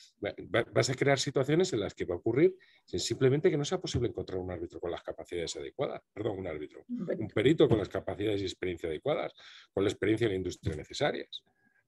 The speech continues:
Speaker 1: ¿vale? Y que, y que acabes teniendo, creando una situación en la que solo puedas acudir a alguien con una posición en realidad mucho más vulnerable y para el que es probablemente más difícil sostener su imparcialidad.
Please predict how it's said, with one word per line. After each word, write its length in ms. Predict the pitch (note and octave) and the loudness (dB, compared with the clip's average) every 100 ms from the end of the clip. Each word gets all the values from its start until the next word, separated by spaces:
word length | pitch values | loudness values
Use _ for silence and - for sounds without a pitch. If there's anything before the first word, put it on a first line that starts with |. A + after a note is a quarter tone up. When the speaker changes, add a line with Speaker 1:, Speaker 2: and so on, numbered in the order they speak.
| - | -4
Speaker 1:
¿vale? 200 | G#2+ - | 0 0
Y 160 | A2 | 0
que, 220 | - G2+ - | 2 0 2
y 140 | G2+ | -4
que 120 | - | 0
acabes 500 | F#2 G2 B2 B2+ - _ | 2 6 6 4 0 _
teniendo, 360 | B2 B2+ B2+ | 4 6 4
creando 260 | A#2+ A2+ B2 | 2 2 4
una 100 | B2+ | 2
situación 340 | B2+ B2 F3+ | 2 0 2
en 60 | F#3+ | 2
la 60 | |
que 80 | G#2 | 2
solo 200 | - C#3 | 2 4
puedas 260 | D3 F3+ C#3 | 4 4 2
acudir 320 | A#2 G2+ F#2+ | -2 -2 2
a 60 | G2 | 2
alguien 300 | G#2 G2+ - _ _ _ _ _ | 2 0 -2 _ _ _ _ _
con 120 | A#2+ | 6
una 180 | C#3 C3 | 8 6
posición 400 | A#2 A2+ B2+ B2 | 4 2 4 6
en 120 | A#2 | 6
realidad 300 | G2 G#2 A#2+ | 2 4 6
mucho 260 | D#3 F3 D#3+ | 6 4 4
más 220 | A2 F2+ | 2 -2
vulnerable 680 | F#2 E2+ F#2 E3 G#3+ D#3+ - - | -4 -2 2 4 4 2 0 -2
y 140 | B2+ | 0
para 300 | B2 G#2 G#2+ | 4 4 6
el 200 | G2 F#2+ | 4 0
que 280 | - A2 A#2 | 4 8 8
es 140 | D3 - - _ _ _ _ _ _ | 8 2 -20 _ _ _ _ _ _
probablemente 580 | B2+ B2 D3 D#3+ D3+ F3+ | 8 12 12 10 10 10
más 180 | F#3+ G3 | 10 8
difícil 380 | E3 C3 B2+ | 6 6 4
sostener 460 | A2 A2+ - G#2 G#2 | 4 2 -2 0 0
su 120 | - | -2
imparcialidad. 680 | F#2 E2 D#2+ E2+ D2+ F2+ F3+ | -4 -4 -4 -4 -2 -2 -4